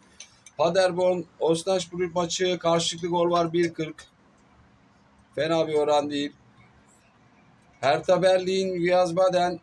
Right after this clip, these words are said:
iki buçuk üst olur. Bir kırk yedi oranı var. Kim kazanır bilmiyorum ama iki takım da muhtemelen gol atacaktır.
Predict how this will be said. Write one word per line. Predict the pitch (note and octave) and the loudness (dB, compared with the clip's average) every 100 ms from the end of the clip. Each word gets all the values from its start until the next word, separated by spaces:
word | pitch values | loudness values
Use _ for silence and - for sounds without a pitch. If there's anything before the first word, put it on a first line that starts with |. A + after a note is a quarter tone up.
| - | -14
iki | - F#3+ | -10 -8
buçuk | F3 E3+ E3 | -6 -8 -10
üst | F3 - | -10 -4
olur. | E3 E3 D#3+ | 0 2 0
Bir | D#3+ E3+ | -2 -2
kırk | E3 E3+ D#3 | -2 -6 -6
yedi | D3+ D#3+ | -6 -2
oranı | D3+ D3+ D#3+ | -2 -2 0
var. | C#3 C3+ C3+ _ _ _ _ _ _ _ | 0 0 -4 _ _ _ _ _ _ _
Kim | - F3+ | -8 -6
kazanır | E3+ F3 F3 F3+ E3+ | -2 -2 0 -2 -2
bilmiyorum | F3+ F3 D3+ D#3 | -4 0 0 0
ama | D#3+ C#3+ | 0 -2
iki | D3+ E3 | -4 -4
takım | D3+ D3 D3+ | -6 -6 -6
da | D#3 | -6
muhtemelen | D3 C#3 D3 D3 D#3 D3 | -6 -6 -4 -2 -2 -2
gol | D3 | -2
atacaktır. | C#3+ C3+ C#3+ C#3 - C#3 - - | -4 -6 -4 -4 -6 -12 -12 -14